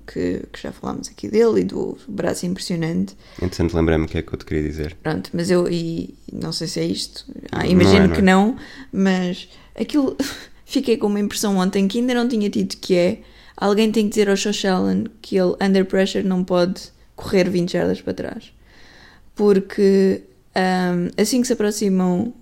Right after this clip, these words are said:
Speaker 1: o, os defesas, neste caso dos Chiefs, a tendência do Josh Allen é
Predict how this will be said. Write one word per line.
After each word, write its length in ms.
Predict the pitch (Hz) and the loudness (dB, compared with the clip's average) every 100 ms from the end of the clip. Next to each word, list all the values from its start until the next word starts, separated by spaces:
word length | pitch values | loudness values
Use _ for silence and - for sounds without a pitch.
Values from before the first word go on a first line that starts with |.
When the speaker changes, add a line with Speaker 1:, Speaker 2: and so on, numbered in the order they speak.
| - | -4
Speaker 1:
o, 680 | - 175 175 175 175 170 - | 4 6 6 6 6 2 2
os 240 | 143 170 | 0 0
defesas, 880 | 170 - 175 170 170 - - - 247 | -2 -2 0 0 -2 -4 -6 -14 -14
neste 320 | - 160 151 - | -8 -6 -6 -4
caso 200 | 165 185 | -4 -2
dos 140 | 180 | -4
Chiefs, 500 | - 196 214 - - - - - - - | -4 -4 -4 -6 -12 -16 -20 -20 -20 -8
a 80 | - | -2
tendência 460 | 196 208 208 208 202 | 2 2 2 0 -2
do 120 | 196 | -4
Josh 340 | 190 202 - | -2 -4 -2
Allen 340 | 190 196 208 208 | 0 0 0 -2
é 420 | 208 202 190 196 | 0 2 4 2